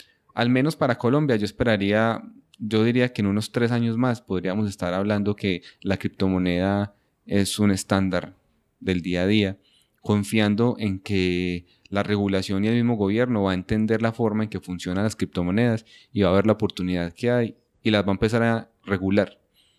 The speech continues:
y no va a dejar de poner ese, ese, ese, ese veto que existe hoy en día hacia, hacia las monedas, criptomonedas realmente.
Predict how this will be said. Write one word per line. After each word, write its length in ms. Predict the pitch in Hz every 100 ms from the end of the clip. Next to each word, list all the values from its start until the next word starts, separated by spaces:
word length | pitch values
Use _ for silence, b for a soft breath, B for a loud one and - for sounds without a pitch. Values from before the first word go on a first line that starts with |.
| _ _
y 120 | 104
no 140 | 101 95
va 100 | 98
a 20 |
dejar 260 | 107 104
de 140 | 101 101
poner 420 | - 92 90 87
ese, 520 | 98 107 101 104 107 b b b b _ _ _
ese, 920 | 107 104 107 104 104 104 104 104 104 - _ _ _ _ _ _ _ _ _ _ _ _ _ _ _ _ _ _ _
ese, 1080 | - 113 113 113 110 110 110 113 110 110 107 117 _ _ - - _ -
ese 220 | 104 117
veto 380 | 120 113 90 87 _
que 100 | -
existe 340 | 95 101 - 107
hoy 140 | 107
en 120 | 107
día 300 | 107 107 101 - b b b
hacia, 260 | 85 95 90
hacia 300 | - 92 90
las 120 | 90
monedas, 680 | 90 90 87 95 98 - -
criptomonedas 640 | 98 - 90 85 87 92
realmente. 640 | 92 85 87 85 - -